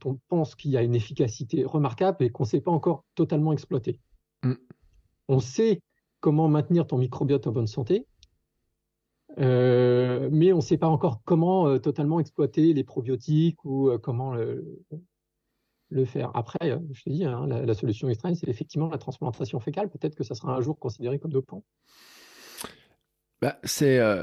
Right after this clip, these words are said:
Speaker 2: c'est, en tout cas, c'est un sujet qui est, euh, qui, qui est passionnant. On voit, hein, et puis c'est, alors là, vraiment dans un domaine qui est récent. Euh, Julien Scanzi nous disait que c'était la médecine du vingt et unième siècle, hein, probablement, mais il y a beaucoup de choses. C'est là aussi où le progrès technique. Tout à l'heure, je te parlais de progrès technique par rapport à ce qu'on savait. Mais c'est vrai que le progrès technique avec les microscopes de maintenant qui sont capables de, justement, d'aller étudier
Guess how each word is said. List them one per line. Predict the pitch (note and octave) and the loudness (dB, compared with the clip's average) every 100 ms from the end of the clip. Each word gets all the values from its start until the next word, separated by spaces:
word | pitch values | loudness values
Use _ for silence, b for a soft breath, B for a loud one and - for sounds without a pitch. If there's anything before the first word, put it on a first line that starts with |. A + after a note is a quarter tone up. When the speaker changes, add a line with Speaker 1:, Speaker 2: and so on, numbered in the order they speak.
| - | -6
Speaker 2:
c'est, | - C#3 A2 | -6 -6 -4
en | C3 | -2
tout | C3+ | 2
cas, | F#3 | 4
c'est | F#3+ D3 | 4 4
un | B2+ | 2
sujet | A2+ C3 D3+ | 2 2 2
qui | C#3+ | 2
est, | G#2+ | 0
euh, | F2+ E2 | 0 -2
qui, | - A2 | -4 -4
qui | - G#2 | -2 -2
est | |
passionnant. | G2+ B2+ D3 B2+ | -2 0 2 2
On | A2+ | 4
voit, | A#2 C3+ G2+ | 6 4 4
hein, | F#2 | -2
et | F#2+ | -4
puis | - | -4
c'est, | - A#2 F2+ | 0 0 2
alors | G#2 | 2
là, | C#3+ | 2
vraiment | D#3 C3 D#3 | 2 2 2
dans | A#2+ G2+ | 2 2
un | G2 | 2
domaine | G#2 C#3 D3+ | 2 0 0
qui | |
est | G2 | 0
récent. | A2 - B2 E3 | 0 0 -2 0
Euh, | A2+ G2 G2 | -2 -2 0
Julien | B2+ | 0
Scanzi | - A2+ B2+ | 0 0 2
nous | B2 | 2
disait | G#2+ C3+ | 2 0
que | |
c'était | - | -2
la | F#2+ | -2
médecine | F#2 - A#2+ | -2 -2 -2
du | |
vingt | G#2 G2+ G#2 | 0 0 0
et | |
unième | G#2 G2+ | 0 0
siècle, | - A2+ F#2 | -2 -4 -4
hein, | |
probablement, | - F#2 G2 C3+ | -2 0 2 2
mais | C3+ | 2
il | |
y | G2 | 2
a | |
beaucoup | G#2 B2+ | 0 0
de | - | 2
choses. | D#3 - B B B | 2 0 B B B
C'est | - E3+ | -2 2
là | C4 | 4
aussi | D3 - E3+ | 4 2 0
où | |
le | |
progrès | - B2+ A#2+ | 2 0 2
technique. | B2+ C3 C3+ - | 0 0 -2 0
Tout | |
à | B2+ | 0
l'heure, | |
je | C#3 | 0
te | - | 0
parlais | A2+ | 0
de | - | 2
progrès | A2+ A2 | 0 2
technique | A2+ - B2+ - | 0 0 -2 -2
par | G2+ | -2
rapport | G#2+ | -2
à | |
ce | G2+ | 0
qu'on | A2+ | -2
savait. | - A2+ B2 C#3 | 0 2 2 2
Mais | - - - - - | -4 -20 -20 -10 -2
c'est | |
vrai | D#3+ | -2
que | |
le | G2 | 0
progrès | G#2 A2+ | 2 2
technique | G#2+ A2 B2+ C3 | 2 0 2 0
avec | F2+ - | -2 -2
les | |
microscopes | F2+ - G2+ - A2 G#2 | -2 -2 -4 0 0 2
de | |
maintenant | G2+ G2+ A2 A#2 | 2 4 4 2
qui | - | 0
sont | F#2+ | -4
capables | A#2+ A#2 | 0 0
de, | G2 | 0
justement, | G2 - C3 G3+ A#2 - | -4 -2 0 0 0 0
d'aller | F#2+ | 0
étudier | F#2+ - F#2+ B2+ A2+ | 0 -4 -2 0 0